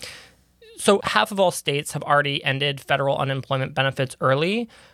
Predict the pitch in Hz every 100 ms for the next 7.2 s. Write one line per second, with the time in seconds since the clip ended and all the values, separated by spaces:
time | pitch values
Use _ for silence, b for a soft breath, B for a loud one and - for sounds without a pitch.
0 | B - 143 147 147 165 170 180 156 147
1 | - 135 135 135 135 - 127 - 127 -
2 | 131 143 131 123 117 117 127 165 185 180
3 | - 131 - 139 - 143 139 135 131 123
4 | - 127 117 117 123 123 - 123 117 117
5 | 117 143 - B B B B B _ 156
6 | 185 175 175 156 156 143 135 127 127 120
7 | 117